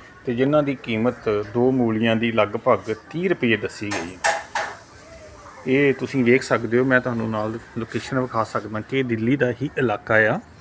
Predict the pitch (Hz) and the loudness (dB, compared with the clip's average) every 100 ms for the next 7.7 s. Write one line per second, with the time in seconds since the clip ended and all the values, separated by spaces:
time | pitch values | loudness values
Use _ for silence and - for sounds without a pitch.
0 | - - - - - - - - 135 - | -20 -20 -20 -20 -20 -20 -20 -6 -6 2
1 | 175 - 202 180 170 143 131 151 120 123 | 2 4 2 2 2 2 4 2 6 8
2 | 127 127 117 117 123 120 113 127 - - | 8 8 6 6 4 2 0 -2 -8 0
3 | 160 175 117 101 101 - - - - - | 4 4 4 -2 -4 -8 -16 -20 -20 -18
4 | - - - 160 160 - 156 123 113 107 | -18 -16 -2 2 2 4 4 6 6 6
5 | 123 170 170 117 135 131 123 - 131 117 | 6 6 6 4 2 2 0 -6 -10 -6
6 | 143 - 139 139 123 120 127 - 135 117 | -4 -2 0 2 2 4 2 2 2 4
7 | 120 123 120 123 117 123 131 | 4 4 2 0 -2 -2 -4